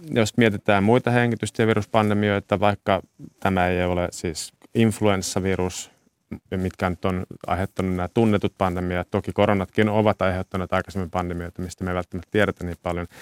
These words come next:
niin kuitenkin samanlaiset lainalaisuudet pätee näihin hengitystieviruksiin, tämän pandemian ikään kuin aikajan ja sen perusominaisuuksien suhteen. Eli kyllä musta me ollaan niin kuin siinä mielessä lähellä sitä. Tämä omikron on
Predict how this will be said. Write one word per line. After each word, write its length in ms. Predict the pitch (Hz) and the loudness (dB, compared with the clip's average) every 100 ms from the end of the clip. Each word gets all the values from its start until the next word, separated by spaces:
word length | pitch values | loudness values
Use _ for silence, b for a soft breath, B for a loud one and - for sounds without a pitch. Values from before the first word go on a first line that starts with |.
| B | B
niin 120 | 117 | 0
kuitenkin 360 | 139 143 117 107 | 4 4 4 2
samanlaiset 540 | 113 104 98 95 - | 4 4 4 2 2
lainalaisuudet 540 | 104 98 90 - 85 - | 2 2 0 -4 -8 -6
pätee 340 | 92 - 87 85 _ _ - | -6 -4 -4 -6 _ _ -10
näihin 160 | 85 | -6
hengitystieviruksiin, 960 | 92 90 - - 82 82 82 - 90 82 | -6 -6 -8 -8 -8 -8 -10 -8 -8 -6
tämän 140 | 90 | -4
pandemian 460 | - 95 95 90 85 | 0 2 2 -2 -4
ikään 240 | 92 92 | -4 -6
kuin 140 | 90 - B B B B B | -6 -10 B B B B B
aikajan 540 | - 110 110 101 92 92 | 2 4 4 4 4 2
ja 300 | 90 87 87 | -2 -4 -6
sen 340 | - 90 87 - - _ - _ | -4 -4 -4 -10 -20 _ -20 _
perusominaisuuksien 880 | - 107 95 95 95 87 82 - 87 | 0 2 2 0 -2 -2 -6 -12 -12
suhteen. 440 | - 85 80 85 85 | -8 -8 -8 -8 -6
Eli 220 | 90 92 - - - - | -4 -6 -8 -20 -20 -4
kyllä 140 | 113 117 | 2 4
musta 280 | 120 - | 2 2
me 40 | 120 | 4
ollaan 220 | 117 107 | 4 4
niin 140 | 107 | 2
kuin 200 | - 107 - - _ _ | 0 -2 -2 -14 _ _
siinä 240 | - 131 123 | 2 4 6
mielessä 340 | 98 90 95 | 4 2 2
lähellä 380 | 95 90 110 120 | 2 2 2 0
sitä. 320 | 117 - 120 - B B B B | -4 -4 -4 -4 B B B B
Tämä 120 | 104 104 | 2 4
omikron 420 | 117 117 113 101 | 4 2 2 2
on 200 | 98 | 2